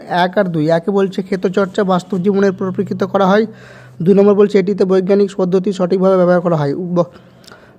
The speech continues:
তো নিচের মধ্যে কোনটি ঠিক হবে? উ-, উত্তর হবে এটি, ওয়ান ইজ ঠিক কিন্তু দুই ভুল। উত্তর হবে option এ, ওয়ান ইজ ঠিক কিন্তু দুই ভুল, ওকে? পরের প্রশ্ন দেখুন,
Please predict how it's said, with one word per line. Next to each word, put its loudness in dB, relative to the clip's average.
তো 2
নিচের 4
মধ্যে 4
কোনটি 2
ঠিক -8
হবে? 4
উ-, 0
উত্তর -2
হবে 4
এটি, -4
ওয়ান 2
ইজ 2
ঠিক 0
কিন্তু -2
দুই 0
ভুল। 2
উত্তর 0
হবে 4
option 0
এ, 0
ওয়ান 0
ইজ -2
ঠিক 0
কিন্তু 0
দুই 2
ভুল, -2
ওকে? 2
পরের 0
প্রশ্ন 0
দেখুন, 0